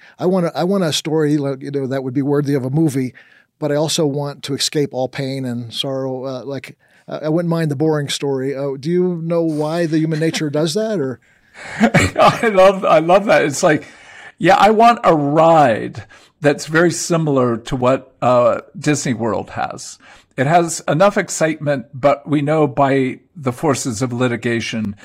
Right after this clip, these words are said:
Speaker 2: that they've got that ride down to a very safe, safe basis. So I think in some sense, we were made for danger, but we long for security.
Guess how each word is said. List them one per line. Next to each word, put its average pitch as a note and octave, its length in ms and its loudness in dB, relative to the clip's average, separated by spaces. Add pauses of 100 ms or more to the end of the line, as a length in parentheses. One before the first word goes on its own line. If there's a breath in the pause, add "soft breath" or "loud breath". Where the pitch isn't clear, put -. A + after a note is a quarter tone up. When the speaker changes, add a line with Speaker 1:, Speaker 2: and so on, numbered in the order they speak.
(380 loud breath)
Speaker 2:
that C3 260 2
they've F#3+ 260 2
got D#3+ 280 2
that C#3+ 240 4
ride C3 440 2
down B2+ 600 2 (140)
to C3 640 2
a A#2+ 100 0
very A#2+ 500 2
safe, B2 920 -4
safe G#2+ 580 -8
basis. - 640 -10 (280 loud breath)
So G#3+ 140 2
I G#3+ 140 4
think A#3 180 0
in F#3+ 140 0
some G#3 300 0
sense, D#3 420 -4
we F#3 220 -4
were E3+ 180 0
made E3 440 -2
for D3+ 200 -6
danger, C3 680 -8 (840)
but D3+ 220 2
we C#3+ 120 2
long C3 640 2
for A2+ 220 -10
security. - 840 -10